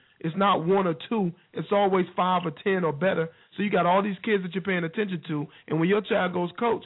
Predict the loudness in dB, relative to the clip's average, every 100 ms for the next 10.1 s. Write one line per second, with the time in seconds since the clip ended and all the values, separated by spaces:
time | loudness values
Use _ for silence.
0 | -14 -10 -2 0 0 2 0 0 0 2
1 | 2 2 -2 -4 -2 0 0 0 -4 -6
2 | -6 -4 0 0 2 0 0 -2 -2 0
3 | 2 2 2 0 0 -4 -10 _ _ _
4 | _ _ _ _ _ _ _ _ _ _
5 | _ _ -4 -2 -2 -2 -2 -4 -4 -4
6 | -8 -8 -16 _ _ _ _ _ _ _
7 | _ _ _ _ _ _ _ _ _ _
8 | _ _ _ _ _ _ 0 2 0 -2
9 | 0 -2 -2 -6 -4 -2 -2 -2 0 -2